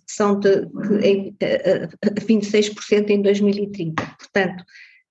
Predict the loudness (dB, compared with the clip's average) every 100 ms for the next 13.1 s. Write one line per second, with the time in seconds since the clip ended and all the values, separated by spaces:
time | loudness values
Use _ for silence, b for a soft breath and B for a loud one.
0 | _ 2 4 4 2 -2 -2 0 2 2
1 | 0 -4 -2 -4 -4 -12 -2 2 2 2
2 | 2 0 0 0 0 -2 0 0 -2 0
3 | 2 2 0 -4 -6 -8 -4 0 0 0
4 | 0 2 2 0 0 0 -2 -2 0 0
5 | -2 -6 _ _ _ _ _ _ 2 4
6 | 2 -2 -2 0 0 -2 -4 -2 0 0
7 | 2 0 0 0 0 0 -2 -2 -2 -2
8 | 0 0 0 -2 -2 -2 -6 -8 -4 -2
9 | -2 -6 -2 2 2 2 -2 -4 -4 2
10 | 2 2 0 0 2 0 -6 -12 -8 0
11 | 0 2 0 0 0 -2 0 2 0 2
12 | 2 2 2 0 0 -2 -6 -4 0 0
13 | -2